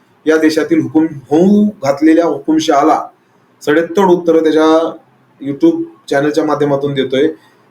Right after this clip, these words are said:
त्याचे जवळपास दोन करोड पर्यंतचे आता फॉलोअर्स, सबस्क्रायबर्स YouTube-वर होत चाललेले आहेत.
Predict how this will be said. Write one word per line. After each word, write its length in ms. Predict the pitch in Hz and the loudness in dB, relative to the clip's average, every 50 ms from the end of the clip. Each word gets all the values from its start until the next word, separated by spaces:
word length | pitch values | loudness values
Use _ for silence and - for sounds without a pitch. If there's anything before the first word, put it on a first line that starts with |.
| _ _ _ | _ _ _
त्याचे 240 | 131 131 - 160 156 | -6 -2 0 0 2
जवळपास 480 | 151 147 147 156 151 151 156 151 147 | 2 2 2 2 2 2 0 -2 -2
दोन 320 | 143 - 123 151 156 165 165 | -2 -2 -2 0 0 0 2
करोड 260 | 160 160 160 156 156 | 2 2 2 2 0
पर्यंतचे 360 | 151 156 156 151 151 - 160 | 0 0 0 0 -2 -2 -2
आता 200 | 147 139 147 139 - | -2 -2 -4 -6 -2
फॉलोअर्स, 480 | 135 135 135 143 147 143 123 - - - _ _ _ _ - - | -2 0 2 4 2 2 0 -2 -8 -16 _ _ _ _ -8 -6
सबस्क्रायबर्स 560 | 285 - - 160 160 160 160 156 - - - - | -6 -4 -2 0 0 2 2 0 0 -2 -4 -6
YouTube-वर 340 | 131 - - 156 156 160 143 | -8 0 0 2 4 4 4
होत 160 | 143 143 143 | 2 0 0
चाललेले 380 | 143 143 143 143 143 143 143 139 | -2 0 0 2 2 2 2 2
आहेत. 180 | 131 143 160 | 2 2 0